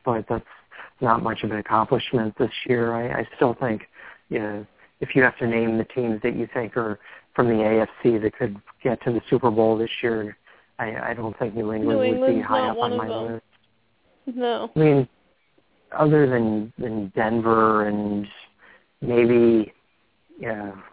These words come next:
Speaker 1: I don't know. Denver and Cincinnati, I think you would have to say are the front runners right now. Maybe Indy or Kansas City. You know, I, I don't know. I, I still can't put Kansas City in the same group with even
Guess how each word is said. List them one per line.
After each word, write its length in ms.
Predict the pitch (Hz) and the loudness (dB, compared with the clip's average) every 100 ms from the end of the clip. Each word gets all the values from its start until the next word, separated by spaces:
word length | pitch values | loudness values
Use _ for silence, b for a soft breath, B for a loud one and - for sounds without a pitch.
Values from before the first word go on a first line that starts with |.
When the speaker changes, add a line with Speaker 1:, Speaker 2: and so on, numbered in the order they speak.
| 208 | -10
Speaker 1:
I 160 | 120 | -10
don't 160 | 107 101 | -10 -12
know. 280 | 101 104 92 _ _ _ _ _ _ - - 151 139 | -10 -10 -10 _ _ _ _ _ _ -20 -14 -10 0
Denver 300 | 143 143 131 | 2 4 2
and 140 | 113 - | 0 -6
Cincinnati, 540 | 113 123 113 110 110 | -6 -4 -2 -2 -2
I 80 | 104 | -4
think 220 | 117 104 | -6 -4
you 80 | 113 | -4
would 100 | 110 | -2
have 180 | 110 - | -6 -6
to 100 | 92 | -6
say 60 | 131 | -4
are 120 | 110 | -4
the 80 | 104 | -4
front 240 | - 117 104 | -2 -2 0
runners 340 | 107 107 107 101 | -2 -2 -4 -4
right 180 | 110 104 | -4 -4
now. 420 | 107 104 107 107 _ b b b b | -4 -2 -4 -6 _ b b b b
Maybe 400 | - 117 113 113 | 0 2 4 4
Indy 280 | 110 110 113 | 4 2 2
or 100 | 107 | 2
Kansas 420 | - 117 107 104 - - | 0 -4 -4 -6 -6 -4
City. 400 | 107 107 107 - b b b - | 0 2 0 -4 b b b -14
You 80 | 151 | -4
know, 240 | 113 110 | -2 -2
I, 340 | - 135 - 131 | -2 0 2 2
I 20 | |
don't 140 | 117 107 | 2 -2
know. 160 | 101 | -2
I, 300 | 113 120 127 | 0 0 0
I 100 | 123 - | -2 -4
still 160 | 147 117 | 0 0
can't 320 | - 113 98 | 0 -4 -4
put 180 | 117 - | -8 -8
Kansas 300 | 123 107 107 - | -6 -4 -6 -4
City 200 | 117 107 | 0 0
in 120 | 104 | 0
the 100 | 104 - | -4 -4
same 360 | 120 110 104 98 _ b b b _ - 349 156 107 | -2 -2 -4 -6 _ b b b _ -18 -4 -2 0
group 340 | 120 110 110 - | 2 4 4 2
with 200 | 120 107 - - _ b b - | -2 -2 -8 -20 _ b b -6
even 400 | 131 104 107 101 | -4 0 0 -2